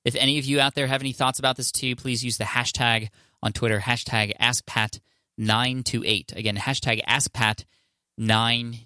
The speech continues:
two eight, because, you know, it's hard to change the past. I mean, really, it, you can't do that. We don't have a DeLorean here that we can go into, but, uh,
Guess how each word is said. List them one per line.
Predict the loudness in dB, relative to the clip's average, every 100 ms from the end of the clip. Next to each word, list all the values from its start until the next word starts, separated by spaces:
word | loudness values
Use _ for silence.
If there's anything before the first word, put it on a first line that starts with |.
| _
two | -4 0 0 0 -4 _ _ _ 0
eight, | 0 0 -8 -10
because, | -4 -2 0
you | 2
know, | 2 2
it's | -2 -2
hard | 0 0
to |
change | -2 -2 -2
the | 0
past. | 2 2 2 -4 -6
I | -6
mean, | -4 -6 -6
really, | -6 -6 -10 -8
it, | -10 _
you | -10 0
can't | 2 2
do | -2
that. | -2 -2 -4 _ _ 0
We | 2
don't | 2
have | 0
a |
DeLorean | -2 -6 -2 0 0 -2 -4 -6
here | -4 -2
that | -2 -2
we | -4
can | -4 0
go | 0 0
into, | -2 0 0 -2 0
but, | 2 2 0 -6 -12 -20 -20 -4
uh, | 0 2 2 0